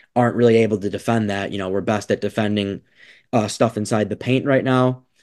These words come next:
Uh, you know, we force tough mid-ranges, but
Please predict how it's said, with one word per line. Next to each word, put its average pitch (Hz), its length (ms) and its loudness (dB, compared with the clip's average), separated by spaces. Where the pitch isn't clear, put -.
Uh, 107 280 2
you 101 100 -4
know, 98 140 -2
we 101 100 -2
force - 640 2
tough 107 200 -6
mid-ranges, 110 560 2
but 95 380 -4